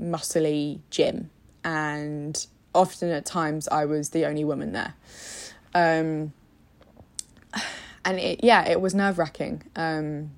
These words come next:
but I was like, "You know what? I'm proud of myself for being here. I hope people are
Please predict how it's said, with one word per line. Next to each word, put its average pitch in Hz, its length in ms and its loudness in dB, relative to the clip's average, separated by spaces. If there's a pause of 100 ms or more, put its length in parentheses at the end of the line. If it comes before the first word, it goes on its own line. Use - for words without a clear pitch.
(100)
but 151 100 0
I 165 140 4
was 165 140 0
like, 156 140 2
"You 165 80 0
know 165 160 -2
what? 160 200 2
I'm 151 140 -4
proud 165 240 -2
of 160 80 -6
myself 156 380 -6
for - 80 -8
being 156 320 -2
here. 165 420 -4
I 170 60 -2
hope 160 260 -2
people 160 320 -4
are 147 220 -4